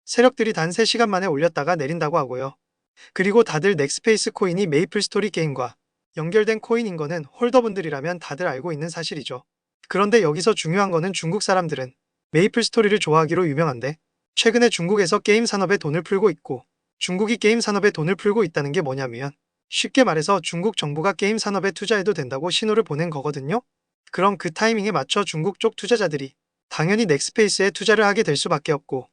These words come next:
이미 몇몇 투자자들은 투자에 들어갔습니다.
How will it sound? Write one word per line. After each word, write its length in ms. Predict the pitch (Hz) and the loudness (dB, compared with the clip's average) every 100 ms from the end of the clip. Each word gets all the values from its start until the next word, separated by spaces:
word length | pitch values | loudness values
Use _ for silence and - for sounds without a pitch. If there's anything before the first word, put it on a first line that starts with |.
| _ _ _ | _ _ _
이미 260 | 165 180 226 | -4 2 4
몇몇 260 | 151 160 | 4 0
투자자들은 520 | 208 196 220 196 160 190 | -2 2 2 2 0 -4
투자에 280 | 196 202 214 | 0 2 2
들어갔습니다. 720 | 156 160 - 139 120 120 | 2 2 0 -6 -4 -4